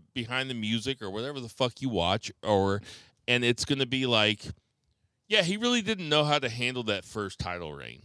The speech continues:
Like, he thought that he was doing cool stuff, but he was out there talking about car accidents with chicks, and he was doing all sorts of this weird stuff. Like, we don't know why." And he's gonna be like, "Yeah, I didn't really know what to do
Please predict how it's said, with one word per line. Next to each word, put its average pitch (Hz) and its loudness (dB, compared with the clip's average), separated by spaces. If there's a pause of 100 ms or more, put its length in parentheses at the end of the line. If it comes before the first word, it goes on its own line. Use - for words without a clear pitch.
(120)
Like, 95 -4
he 131 0
thought 135 2
that 123 -6
he 123 -6
was 117 -2
doing 120 -6
cool 120 -6
stuff, 117 -2
but 95 -10
he 95 -10
was 87 -8
out 113 0
there 113 -2
talking 107 -6
about 90 -6
car 107 2
accidents 104 -2
with 87 -14
chicks, - -6 (400)
and 92 -2
he 113 -4
was 107 -4
doing 131 -10
all 151 -12
sorts 220 -4
of 156 -4
this 95 -2
weird 104 -8
stuff. 113 -4
Like, 101 -2
we 143 0
don't 175 2
know 170 2 (140)
why." 131 0 (800)
And 151 2
he's 202 4
gonna 180 2
be 135 2
like, 104 4
"Yeah, 123 6
I 135 6
didn't 143 0
really 131 2
know 120 6
what 113 6
to 120 -6
do 107 -6